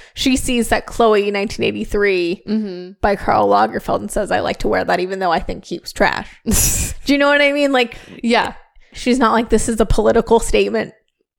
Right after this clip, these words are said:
Speaker 1: This is who I am. This is my brand."
Speaker 2: Yeah.
Speaker 1: She's just like, "I like that."
Speaker 2: I like it. I'll wear it.
Speaker 1: Yeah.
Speaker 2: Yeah.
Speaker 1: I don't like that.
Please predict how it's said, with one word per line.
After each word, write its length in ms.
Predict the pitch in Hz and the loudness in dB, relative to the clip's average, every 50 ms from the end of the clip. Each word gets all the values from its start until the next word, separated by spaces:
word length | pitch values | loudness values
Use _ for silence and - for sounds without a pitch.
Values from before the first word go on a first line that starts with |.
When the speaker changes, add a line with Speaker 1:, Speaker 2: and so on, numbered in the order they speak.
| _ - | _ -2
Speaker 1:
This 180 | - - - | 0 2 4
is 320 | 226 226 220 - - - - - - - 220 - | 2 2 2 0 -4 -10 -14 -12 -6 -4 0 2
who 180 | - 254 240 | 4 6 6
I 140 | 240 226 220 | 6 4 4
am. 220 | 214 214 214 220 220 | 2 2 0 0 0
This 180 | 220 - - | 0 -2 -2
is 120 | 240 226 214 | -2 0 2
my 140 | 214 214 | 2 2
brand." 800 | 214 214 208 214 208 214 214 214 214 214 226 254 269 247 - - - | 2 2 2 2 4 4 4 4 4 2 0 -2 -4 -6 -8 -12 -6
Speaker 2:
Yeah. 360 | 214 214 196 151 95 190 185 - _ _ _ _ _ _ _ _ _ _ _ _ _ | -2 0 2 2 0 -2 -6 -10 _ _ _ _ _ _ _ _ _ _ _ _ _
Speaker 1:
She's 260 | _ - - 196 185 - | _ -8 -6 -4 -4 -4
just 160 | - - - | -4 -4 -4
like, 120 | - - | -4 -2
"I 60 | - | -2
like 240 | - - - - - | -4 -4 -4 -6 -8
that." 180 | - - - - _ - | -12 -14 -14 -18 _ -4
Speaker 2:
I 80 | 190 190 | -2 0
like 200 | 185 160 165 - | 0 0 -2 -8
it. 160 | - - - - | -14 -16 -10 -6
I'll 160 | - 180 170 | -6 -4 -4
wear 200 | 120 95 90 85 | -4 -6 -6 -8
it. 160 | - - - _ _ _ _ _ _ - | -10 -12 -14 _ _ _ _ _ _ -10
Speaker 1:
Yeah. 160 | - - - - | -8 -8 -6 -4
Speaker 2:
Yeah. 260 | 214 202 - - 202 - - _ _ _ _ - | -4 -4 -4 -6 -8 -14 -18 _ _ _ _ 0
Speaker 1:
I 60 | 302 | 2
don't 300 | 226 208 185 185 - - | 2 2 2 2 0 -2
like 180 | - - - - - | -6 -6 -6 -8 -10
that. 200 | - - - | -10 -10 -10